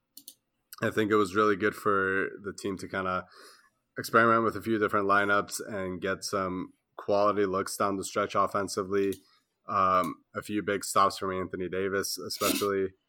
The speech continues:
Um, and then, uh, Caruso with a great, uh, closeout and K C P finishing off that play with a big steal on, uh, Jokic to really seal the win. Um, it was a total team effort down the stretch, I think.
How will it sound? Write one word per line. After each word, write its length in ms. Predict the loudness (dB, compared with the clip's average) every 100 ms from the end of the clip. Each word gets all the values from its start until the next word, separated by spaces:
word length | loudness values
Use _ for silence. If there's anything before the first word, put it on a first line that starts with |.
| _ _ -6
Um, 280 | -4 -4
and 180 | -6 -4
then, 360 | -2 -2 -4 -8 -8
uh, 400 | -4 0 0 -2 -6 -6
Caruso 600 | -2 0 0 -2 -2 0
with 180 | -2 -2
a 400 | -2 0 -2 -4 -8 _ -6
great, 300 | -4 -2 -6 -10
uh, 320 | -6 -4 -4
closeout 520 | -4 -4 -2 -2 -2
and 160 | -4 -8
K 160 | -8 -8
C 180 | -8
P 160 | -8 -8
finishing 420 | -8 -8 -8 -4
off 160 | -4 -2
that 160 | -2 -2
play 160 | -6
with 180 | -6 -6
a 160 | -6 -6 _ _ _ _ _ _ -2
big 160 | -2
steal 280 | 0 -2 0
on, 340 | 0 0 -4 -8 -8
uh, 260 | -4 -2
Jokic 460 | -2 -2 -4 -6 -10 -12 -16 _
to 260 | -8 -6 -4
really 220 | -4 -6
seal 280 | -6 -4 -4
the 80 | -4
win. 360 | -6 -6 -8 -12 _ _ _ _ -10
Um, 420 | -6 -4 -6 -10 -10
it 40 |
was 140 | -8 -8
a 80 | -4
total 280 | 0 2 2
team 240 | 0 2
effort 360 | 2 2 0 0
down 200 | -2 -2
the 80 |
stretch, 340 | -4 -2 -2 0
I 140 | -2
think. 420 | -2 -2 -4 -8